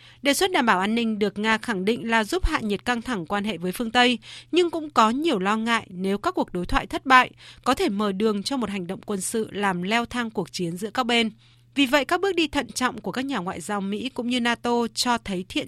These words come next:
chí của các bên nhằm tránh một cuộc leo thang căng thẳng.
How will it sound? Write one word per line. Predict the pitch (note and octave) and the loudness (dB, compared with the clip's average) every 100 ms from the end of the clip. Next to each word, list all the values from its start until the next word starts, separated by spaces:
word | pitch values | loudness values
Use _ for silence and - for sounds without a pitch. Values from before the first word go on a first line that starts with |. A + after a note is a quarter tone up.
| - | -4
chí | - F3+ G#3 | -2 -2 -2
của | - F3 | -2 -2
các | A#3 A3+ | -2 2
bên | A3+ A3+ G#3+ - - - | 2 2 0 -12 -14 -2
nhằm | C#4+ B3 | 0 0
tránh | - A#3 A3+ | -2 -2 0
một | D4+ A3 | -2 -2
cuộc | G#3+ F3+ - | -4 -4 -4
leo | F#3 | -6
thang | F#3 F#3+ F3 | -4 -8 -8
căng | F#3 | -8
thẳng. | D#3+ F3+ | -6 -8